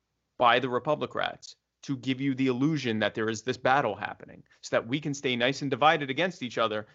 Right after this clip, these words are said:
that, "Oh my gosh, I can't believe you're voting Republican. You must be a Nazi. Oh my gosh, I can't believe you're voting, uh, Democrat. You must be a communist."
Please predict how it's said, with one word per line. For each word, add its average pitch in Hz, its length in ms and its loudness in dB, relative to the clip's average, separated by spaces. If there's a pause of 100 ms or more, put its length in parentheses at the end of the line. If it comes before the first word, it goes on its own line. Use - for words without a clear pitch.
(140)
that, 110 200 2
"Oh 139 160 4
my 117 120 2
gosh, 117 220 4
I 110 60 -16
can't 113 120 -6
believe 113 360 -10
you're 117 100 -8
voting 110 240 -2
Republican. 107 480 -4
You 104 80 -6
must 104 200 -6
be 110 100 -6
a 101 40 -2
Nazi. 107 400 -4 (220)
Oh 123 100 0
my 123 140 4
gosh, 120 420 4
I 123 80 -2
can't 120 180 -6
believe 117 340 -6 (160)
you're 123 160 -4
voting, 120 440 -2
uh, 107 280 0 (120)
Democrat. 120 380 2
You 95 60 -8
must 117 180 -6
be 117 80 -2
a 110 40 -2
communist." 127 560 -4